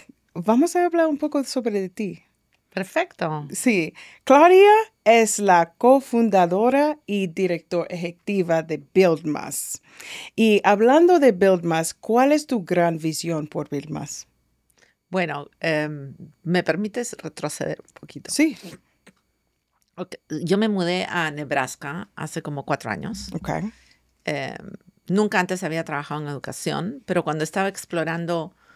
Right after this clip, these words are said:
Speaker 2: eh, mi siguiente aventura profesional, eh, me encontré con un, un invers-, con uno de los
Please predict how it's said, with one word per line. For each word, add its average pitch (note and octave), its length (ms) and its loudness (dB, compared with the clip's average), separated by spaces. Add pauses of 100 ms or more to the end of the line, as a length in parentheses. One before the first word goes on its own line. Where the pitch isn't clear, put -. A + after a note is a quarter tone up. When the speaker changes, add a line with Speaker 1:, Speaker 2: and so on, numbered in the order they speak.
(320)
Speaker 2:
eh, E3 100 -6
mi D#3 120 -6
siguiente E3+ 360 -2
aventura E3+ 500 -2
profesional, D#3 840 -8 (840)
eh, C3+ 280 -6 (200)
me D#3+ 140 -6
encontré E3 380 -2
con E3+ 580 -6
un, F3 300 -6
un F#3+ 160 -2
invers-, F#3+ 400 -4
con E3+ 140 -4
uno G#3+ 120 -2
de A#3+ 80 -2
los G3 140 -10